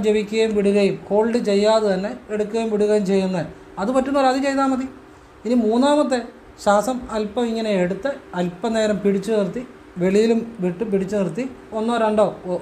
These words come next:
ഒരെണ്ണം ചെയ്താൽ മതി. കണ്ടിന്യുവസ് ആയിട്ട് ചെയ്യേണ്ട. ഒരെണ്ണം ചെയ്ത് കഴിഞ്ഞാൽ അല്പം ശ്വാസം എടുത്ത് വിട്ട് കഴിഞ്ഞ് പിന്നെ ഒന്നുകൂടെ ചെയ്താൽ മതി. അല്ലെ ഒരെണ്ണം ചെയ്താൽ മതി. അതും പറ്റുന്നവർ ചെയ്താൽ മതി.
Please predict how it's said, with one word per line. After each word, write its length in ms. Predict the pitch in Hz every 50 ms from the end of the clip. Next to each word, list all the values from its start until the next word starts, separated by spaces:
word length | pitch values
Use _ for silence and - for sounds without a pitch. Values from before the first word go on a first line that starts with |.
| 190
ഒരെണ്ണം 260 | 202 196 208 220 226 208 214
ചെയ്താൽ 220 | 208 208 208 214 208 190
മതി. 140 | 185 190 226 240 - - - - -
കണ്ടിന്യുവസ് 420 | 185 190 208 240 247 254 220 247
ആയിട്ട് 140 | 262 254 254 247
ചെയ്യേണ്ട. 300 | 240 226 214 214 214 - - - - - - - - 208
ഒരെണ്ണം 240 | 196 202 226 247 240 226
ചെയ്ത് 160 | 220 226 233 226
കഴിഞ്ഞാൽ 260 | 220 220 220 220 208
അല്പം 180 | 202 202 226 214 -
ശ്വാസം 300 | 208 202 202 202 220 214
എടുത്ത് 220 | 196 202 196 208 226 226 226 - - -
വിട്ട് 180 | 202 180 196 220
കഴിഞ്ഞ് 200 | 208 196 202 226 214
പിന്നെ 160 | 214 202 214 214 202
ഒന്നുകൂടെ 220 | 196 202 202 202 190
ചെയ്താൽ 240 | 190 180 175 180 175 170
മതി. 140 | 165 185 214 - - - - -
അല്ലെ 160 | 202 202 226 165 202
ഒരെണ്ണം 280 | 208 226 240 247 247 220 208
ചെയ്താൽ 240 | 202 196 196 202 185 180
മതി. 140 | 165 180 202 - - - - - 180
അതും 160 | 175 202 247 247
പറ്റുന്നവർ 340 | 240 220 247 247 262 262 254 254
ചെയ്താൽ 220 | 247 240 247 247 240 240
മതി. 140 | 233 240